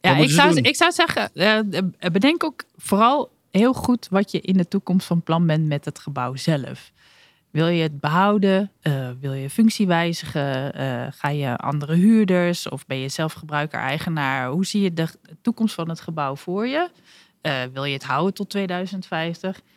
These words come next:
Speaker 2: En ga dan terugrekenen naar welke natuurlijke momenten je nog ziet om je gebouw te verduurzamen.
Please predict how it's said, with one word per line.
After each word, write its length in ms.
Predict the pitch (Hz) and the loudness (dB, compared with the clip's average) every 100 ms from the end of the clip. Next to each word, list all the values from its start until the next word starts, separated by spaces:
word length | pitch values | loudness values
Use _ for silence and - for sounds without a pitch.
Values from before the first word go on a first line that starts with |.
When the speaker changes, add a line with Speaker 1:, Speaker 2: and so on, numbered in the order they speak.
| _ | _
Speaker 2:
En 100 | - | -12
ga 160 | 165 185 | -4 -2
dan 240 | 185 170 | 0 -2
terugrekenen 760 | - 180 185 156 131 139 156 151 | -2 -2 -2 -4 -8 -8 -6 -4
naar 200 | 147 143 | -4 -2
welke 280 | 151 165 - | -2 -2 0
natuurlijke 460 | 165 - 190 202 202 | -2 0 0 0 -2
momenten 400 | 175 170 180 160 | -2 -2 -2 -2
je 80 | |
nog 160 | 147 151 | -4 -4
ziet 260 | - 180 - | -6 -6 -6
om 140 | 160 | -6
je 80 | 156 | -6
gebouw 300 | - 147 151 | -4 -4 -4
te 100 | 170 | -6
verduurzamen. 680 | - 165 196 190 180 220 | -6 -2 0 2 2 2